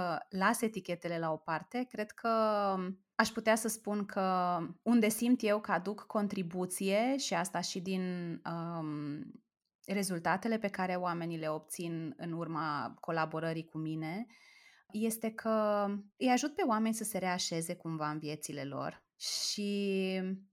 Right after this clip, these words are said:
este un sentiment foarte, în continuare nu am un cuvânt românesc pentru asta, este un sentiment foarte rewarding să pot să fiu martoră la procesul ăsta de dezvoltare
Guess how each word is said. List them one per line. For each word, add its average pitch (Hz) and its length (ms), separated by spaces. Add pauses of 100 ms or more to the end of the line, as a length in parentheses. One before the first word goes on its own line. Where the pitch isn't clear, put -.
este 214 540
un 208 140
sentiment 214 520
foarte, 202 440
în 226 120
continuare 208 520
nu 160 120
am 151 140
un 156 80
cuvânt 160 320
românesc 156 380
pentru - 240
asta, 143 220
este 185 180
un 190 60
sentiment 190 420
foarte 190 300
rewarding 156 760 (500)
să - 220
pot 190 280
să 185 400
fiu 180 520
martoră 180 600
la 147 480 (120)
procesul 170 480
ăsta 156 280
de 151 560
dezvoltare 160 880